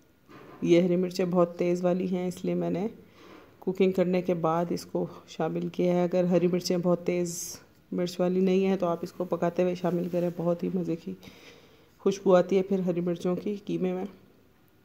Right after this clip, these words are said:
आपको अगर पसंद है तो इसमें तकरीबन वन फोर टीस्पून गरम मसाला पाउडर भी डाल सकते हैं। मैंने इसमें वन फोर टीस्पून गरम मसाला डाला है। इसके बाद आप इसको दोबारा से mix करके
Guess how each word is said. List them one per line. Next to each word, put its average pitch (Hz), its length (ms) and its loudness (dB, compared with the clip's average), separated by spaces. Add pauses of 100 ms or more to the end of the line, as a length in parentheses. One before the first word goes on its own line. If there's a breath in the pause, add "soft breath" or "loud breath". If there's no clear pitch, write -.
(1120 soft breath)
आपको 170 380 4
अगर 170 180 4
पसंद 175 380 2
है 175 100 6
तो 175 140 -2
इसमें 175 360 -2
तकरीबन 175 480 -2
वन 175 280 4
फोर 170 340 0
टीस्पून 180 520 -4 (200)
गरम 175 220 4
मसाला 170 360 0
पाउडर 175 280 0
भी 175 140 0
डाल 170 200 -2
सकते - 300 -10
हैं। 190 120 -6 (2500 loud breath)
मैंने 185 260 0
इसमें 185 360 -2
वन 175 280 -2
फोर 170 260 4
टीस्पून 175 420 -2
गरम 170 240 0
मसाला 170 340 0
डाला 170 260 2
है। 202 200 -4 (1200 soft breath)
इसके 180 260 -4
बाद 165 260 2
आप 165 200 0
इसको 175 260 -4
दोबारा 165 400 2
से 175 180 -2
mix 170 300 -2
करके - 360 -4